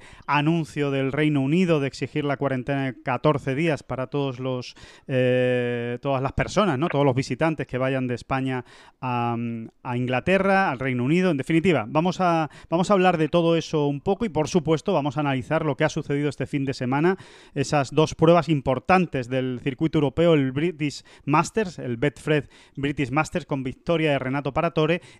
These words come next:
y el tres M Open, eh, del P G A Tour en Minnesota que ganó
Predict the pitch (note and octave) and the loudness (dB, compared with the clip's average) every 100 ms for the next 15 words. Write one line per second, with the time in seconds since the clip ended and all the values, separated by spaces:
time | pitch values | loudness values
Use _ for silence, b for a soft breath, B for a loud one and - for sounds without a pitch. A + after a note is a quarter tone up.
0 | - G3 G#3+ - C#3+ C3+ C3 B2 D#3 D#3 | -6 -2 -2 -2 -2 0 0 -2 0 0
1 | - E3 D3+ D3 - - E3 E3 F3 E3+ | 0 -2 0 0 -2 0 0 4 2 2
2 | F3 b b - C3 B2 A#2+ A#2+ C3 B2+ | -4 b b -6 -2 0 -2 -4 -4 -2
3 | D3+ D3+ C3 B2 - D3+ - B2+ D3+ D3+ | 0 0 -2 -4 -2 -4 0 0 2 2
4 | C3 D3 D#3 C3 D3 D3 D3 C3 B2+ D3 | 4 4 2 2 0 0 -2 -2 0 0